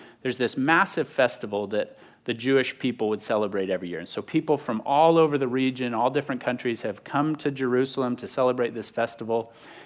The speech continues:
And they're all there, and the apostles, Jesus'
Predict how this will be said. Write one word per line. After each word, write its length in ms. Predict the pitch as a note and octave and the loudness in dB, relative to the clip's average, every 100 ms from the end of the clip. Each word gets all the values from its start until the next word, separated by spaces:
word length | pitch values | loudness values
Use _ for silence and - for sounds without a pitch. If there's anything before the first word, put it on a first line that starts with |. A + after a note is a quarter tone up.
| - - | -14 -8
And 100 | G#2+ | 2
they're 120 | B2 | 8
all 180 | E3 D#3 | 8 8
there, 380 | D3 C#3 C#3+ C3+ | 8 8 6 2
and 260 | B2 B2 | 2 2
the 120 | A#2+ A#2+ | 4 2
apostles, 840 | - - G3+ G3+ B2+ A2 C#3 - | 4 8 8 8 2 2 0 -6
Jesus' 840 | - C#3 C#3 C3+ - A#2+ A2 - | -2 0 0 -2 0 -2 -2 -8